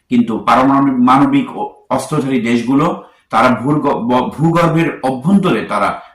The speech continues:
পরীক্ষামূলক বিস্ফোরণ ঘটিয়ে থাকে জানান দিবার জন্য যে তাদের তা আছে। কিন্তু কবে তা মাটির উপরে পরীক্ষামূলক বিস্ফোরণ ছাড়াও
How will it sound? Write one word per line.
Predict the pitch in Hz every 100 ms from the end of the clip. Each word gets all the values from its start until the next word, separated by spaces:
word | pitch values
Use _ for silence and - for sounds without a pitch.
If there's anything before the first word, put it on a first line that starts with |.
| -
পরীক্ষামূলক | 139 151 147 139 120 104 92
বিস্ফোরণ | 104 117 - - 127 120
ঘটিয়ে | 107 107 123
থাকে | 107 95 92 - _ _ -
জানান | 120 123 135
দিবার | 127 113 104
জন্য | 107 104
যে | 98
তাদের | 107 98 101 -
তা | 107
আছে। | 98 87 - 76 - _ _ _ _ -
কিন্তু | 113 117
কবে | 113 120 156
তা | 151 107 - - - _ 98
মাটির | 110 123 123 -
উপরে | 135 135 175 175 - - - _ _
পরীক্ষামূলক | 131 147 - 156 151 135
বিস্ফোরণ | 139 - 147 143 143
ছাড়াও | - 104 113 127 -